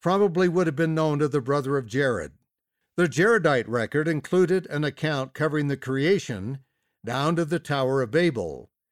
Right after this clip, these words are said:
See Ether chapter one, verses three through four. So the brother of Jared's request may not have been all that unusual. What do you think?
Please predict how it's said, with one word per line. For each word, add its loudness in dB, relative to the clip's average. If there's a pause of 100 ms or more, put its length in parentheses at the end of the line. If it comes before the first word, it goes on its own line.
(120)
See -6
Ether -2
chapter -4
one, -4 (340)
verses -6
three -4
through -8
four. -6 (680)
So 2
the 0
brother 0
of -6
Jared's 0
request -4 (520)
may 0
not 0
have 0
been -2 (240)
all -2
that -2
unusual. -2 (1000)
What -2
do -2
you 4
think? -6